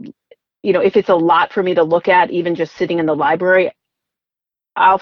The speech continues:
fix it so I'm less anxious. Therefore, probably other people will be too. The idea is that they're, they're not supposed to worry about, you know, the actual physical music on the stands during a performance. So it really needs to be as clear as possible.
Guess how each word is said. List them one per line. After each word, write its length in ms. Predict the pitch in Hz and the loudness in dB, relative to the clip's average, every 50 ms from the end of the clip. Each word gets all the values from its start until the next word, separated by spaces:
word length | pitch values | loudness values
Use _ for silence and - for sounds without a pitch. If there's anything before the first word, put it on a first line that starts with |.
| - - - | -4 -4 -2
fix 280 | - 226 220 - - | 0 0 0 0 -2
it 140 | 185 160 - | -2 -2 -2
so 180 | - - 165 156 | -2 -4 -4 -2
I'm 280 | - - 165 175 175 | -2 -2 -2 -2 -2
less 240 | 156 143 135 143 - | -2 -2 -4 -6 -6
anxious. 340 | 151 147 143 - - 151 156 - | -8 -8 -6 -6 -6 -6 -6 -8
Therefore, 680 | - 175 196 202 208 190 - - 190 180 170 165 160 _ - | -4 -2 0 2 2 0 0 0 2 2 2 2 0 _ -4
probably 320 | - 247 240 202 185 156 | -4 -2 0 0 0 -2
other 260 | - - - - 165 160 | -2 -2 0 0 0 0
people 320 | - 131 156 147 151 143 | 0 -4 -4 -4 -4 -2
will 120 | 135 151 | -4 -4
be 120 | 147 156 151 | -4 -6 -6
too. 300 | 156 - 156 147 143 147 - - - - - - - _ _ _ - | -4 -2 -2 -2 -2 -4 -10 -16 -20 -20 -20 -20 -20 _ _ _ -12
The 220 | - 185 220 233 | -6 -2 2 2
idea 340 | 226 226 190 247 277 285 262 | 2 2 2 2 2 4 4
is 240 | 220 196 196 196 - | 4 4 2 2 2
that 180 | 208 190 180 - | 0 0 2 2
they're, 180 | 190 175 175 | 2 2 2
they're 180 | - 175 196 190 | 0 -2 -2 -2
not 240 | 196 208 214 185 - | 0 -2 -2 -4 -6
supposed 400 | - 180 - 214 185 180 - - | -10 -10 -6 -6 -6 -6 -4 -4
to 120 | - 170 | -4 -2
worry 360 | 165 160 165 165 170 175 175 | -2 0 0 0 0 2 0
about, 360 | 170 156 - 147 123 131 - - _ _ | 0 0 0 -2 -2 -4 -6 -8 _ _
you 120 | - 170 160 | -8 -6 -4
know, 160 | 151 147 147 | -4 -4 -4
the 160 | 143 147 139 | -4 -4 -2
actual 360 | 139 147 - - - 151 156 | -4 -4 -4 -4 -4 -4 -4
physical 440 | 156 - - 165 151 165 - - 151 | -2 -4 -4 -4 -4 -4 -6 -4 -2
music 320 | 143 147 151 151 156 - | -2 -2 -2 -2 -2 -2
on 120 | - 143 139 | -2 -2 -2
the 80 | 139 | -2
stands 460 | 135 - - 131 135 123 120 120 131 - | -4 -6 -8 -8 -8 -6 -6 -6 -6 -4
during 200 | - 139 139 143 | -4 -4 -4 -4
a 60 | 139 | -4
performance. 760 | - 160 147 - - 117 127 123 101 110 101 - - - - _ _ _ _ _ _ _ _ _ _ | -4 -6 -8 -8 -8 -8 -8 -8 -8 -10 -12 -12 -14 -18 -20 _ _ _ _ _ _ _ _ _ _
So 80 | - 185 | 2 2
it 80 | 185 160 | 4 4
really 260 | 208 233 220 202 190 | 4 2 2 2 0
needs 220 | 175 165 160 160 - | -2 -2 -4 -4 -6
to 100 | - - | -6 -4
be 160 | 156 156 151 | -2 -2 -2
as 120 | 160 - | -2 -4
clear 360 | - - - 190 165 151 151 | -10 -8 -6 -4 -2 0 0
as 120 | 147 - - | -2 -4 -6
possible. 580 | - - - - 151 - 170 196 214 240 269 | -10 -12 -12 -10 -8 -6 -6 -4 -6 -6 -6